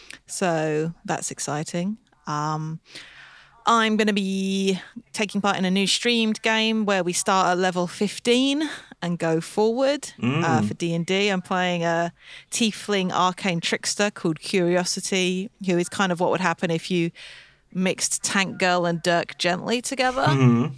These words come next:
Speaker 1: <laughs> and gave them a ridiculous accent that is from nowhere in particular. And it's very fun so far, all the prep work we've done on that.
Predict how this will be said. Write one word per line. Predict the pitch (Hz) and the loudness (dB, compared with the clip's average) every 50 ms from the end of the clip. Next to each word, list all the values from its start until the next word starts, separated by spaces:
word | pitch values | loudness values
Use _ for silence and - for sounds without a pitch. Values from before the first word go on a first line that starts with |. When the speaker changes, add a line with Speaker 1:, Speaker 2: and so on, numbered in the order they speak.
| - - - - - - _ _ - | -12 -20 -20 -20 -20 -20 _ _ -4
Speaker 1:
<laughs> | - - 240 - - 262 240 - 208 - - - - - | -2 0 0 0 2 0 0 0 0 -4 -4 -4 0 2
and | 233 220 196 190 190 180 | 2 4 2 2 0 0
gave | 208 190 190 196 175 - | 2 2 2 2 0 0
them | 196 190 190 190 190 - - - - - - - - - 214 - - _ - | 0 2 2 2 0 -2 -6 -12 -14 -14 -14 -14 -14 -16 -18 -18 -6 _ 0
a | 202 190 | 2 2
ridiculous | 190 185 202 196 175 - 185 185 180 - | 2 2 0 0 0 0 0 2 2 2
accent | - 180 160 - - - 180 170 175 | 2 0 0 0 -2 -2 0 0 0
that | 170 - | 0 0
is | 165 - | 0 -2
from | - 175 175 | -2 -2 0
nowhere | 170 165 170 175 170 | 2 2 2 2 2
in | 170 165 | 0 -2
particular. | 175 - - 165 - - 180 160 165 160 165 170 170 - - | -4 -4 -6 -6 -4 -2 -2 0 0 0 -2 -2 -6 -6 -4
And | - 165 170 175 180 175 175 165 - - - _ _ _ _ _ _ _ _ | -2 0 0 0 -2 -2 -4 -6 -10 -14 -20 _ _ _ _ _ _ _ _
it's | - 185 180 - - - - - | -4 -4 -4 -4 -6 -8 -4 0
very | 190 175 175 170 | 0 2 2 0
fun | 165 - - 165 156 160 160 175 196 - - | 0 -2 -2 -2 -2 -2 -4 -8 -12 -10 -8
so | - - - 170 170 | -4 -2 0 0 0
far, | - - 165 165 | 0 0 0 0
all | 165 160 | 0 0
the | 170 | -2
prep | - - 175 160 - - | -4 -4 -4 -4 -4 -4
work | 165 165 156 - - | -4 -4 -4 -6 -8
we've | 160 151 | -10 -8
done | - 160 156 156 | -8 -8 -6 -6
on | 143 151 147 | -8 -6 -2
that. | 180 190 190 196 - | 0 0 0 0 -2